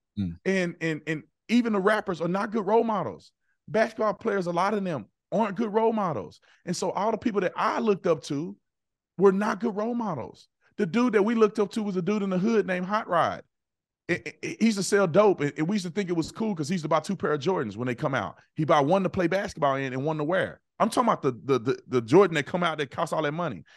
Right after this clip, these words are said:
Speaker 2: He buy two pair. We like, "Oh, man, he go hard." He had a car with the spinners on it, and he had Hot Rod en-, engraved in the seats. And we,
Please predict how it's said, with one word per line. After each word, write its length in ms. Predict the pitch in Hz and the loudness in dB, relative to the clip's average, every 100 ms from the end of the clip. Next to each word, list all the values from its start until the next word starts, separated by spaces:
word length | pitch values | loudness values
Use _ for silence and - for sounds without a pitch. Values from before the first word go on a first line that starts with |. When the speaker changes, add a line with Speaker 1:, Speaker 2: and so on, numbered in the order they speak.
| - _ | -20 _
Speaker 2:
He 120 | 233 | 0
buy 180 | 180 165 | 2 2
two 160 | - 214 | 2 -4
pair. 300 | 208 156 101 | -4 -4 -4
We 100 | 190 | -4
like, 180 | 127 - | -6 -8
"Oh, 180 | 175 151 | -10 -8
man, 160 | 190 | -10
he 140 | 185 302 | -6 -2
go 260 | 165 139 | -2 -2
hard." 360 | 170 277 285 143 - _ - | 0 0 0 -6 -14 _ 0
He 100 | 202 | 2
had 140 | 156 | 2
a 80 | 123 - _ - | -2 -12 _ 4
car 220 | 185 165 | 6 6
with 140 | 135 | 4
the 80 | 110 | -2
spinners 420 | - 165 165 147 | 0 2 4 4
on 160 | 156 151 | 2 0
it, 140 | - | -4
and 140 | 113 110 | -4 -4
he 120 | 127 | 0
had 200 | 113 95 | 0 0
Hot 240 | 101 147 | 0 0
Rod 260 | 113 107 107 | 0 -2 -4
en-, 180 | 98 90 | -6 -8
engraved 480 | 80 101 95 123 120 | -6 -6 2 4 4
in 80 | 107 | 0
the 60 | 98 | -6
seats. 420 | - 131 85 - - _ - | -4 -4 -4 -14 -20 _ -8
And 100 | 117 | -2
we, 120 | 196 | 0